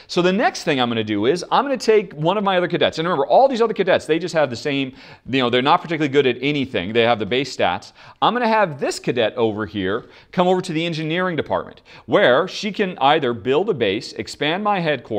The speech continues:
or upgrade my, the tech of my fleet.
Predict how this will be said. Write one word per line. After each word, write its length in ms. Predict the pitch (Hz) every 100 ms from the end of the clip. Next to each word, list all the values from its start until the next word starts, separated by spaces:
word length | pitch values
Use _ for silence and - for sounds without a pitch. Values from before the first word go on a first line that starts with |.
| 98 113 -
or 420 | 151 160 135 -
upgrade 640 | 135 - 120 113 104 107 - - -
my, 180 | 120 -
the 120 | 120
tech 360 | - 165 113 -
of 240 | 120 117
my 320 | 110 110 110 110
fleet. 480 | - 135 90 -